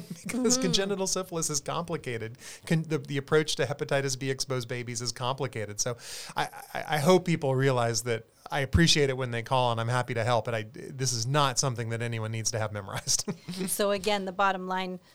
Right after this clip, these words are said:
Speaker 2: to contact you through this website where you will get the message and you'll be able to contact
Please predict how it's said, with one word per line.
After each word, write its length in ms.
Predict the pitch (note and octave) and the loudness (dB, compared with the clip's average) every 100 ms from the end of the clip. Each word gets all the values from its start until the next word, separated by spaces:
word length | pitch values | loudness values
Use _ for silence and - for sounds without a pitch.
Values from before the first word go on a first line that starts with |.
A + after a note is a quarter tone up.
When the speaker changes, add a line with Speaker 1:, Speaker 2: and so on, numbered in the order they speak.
| _ | _
Speaker 2:
to 100 | - | -8
contact 580 | G#3 A#3 C#4 A#3 F#3+ - | 0 0 2 0 0 -4
you 220 | F3+ E3+ | -8 -10
through 260 | E3 G3 G3 | -10 -8 -6
this 200 | G3+ - | -4 -2
website 580 | F#3+ F#3 - F#3 F3+ F3 F#3+ | -2 -2 -2 -2 -2 -4 -6
where 460 | F3 E3+ E3+ E3+ E3+ - | -6 -4 -4 -6 -8 -20
you 140 | F#3+ F#3 | -10 -6
will 200 | F3+ G3 | -2 -2
get 160 | G3+ G3 | -4 -4
the 80 | |
message 500 | F#3 F3+ F3 F#3 F3 | -2 -2 -4 -6 -8
and 140 | E3+ E3+ | -8 -8
you'll 80 | E3+ | -8
be 140 | E3+ | -6
able 140 | E3+ | -8
to 60 | E3+ | -10
contact 680 | - E3+ E3+ D#3+ D#3 - | -10 -10 -8 -10 -10 -14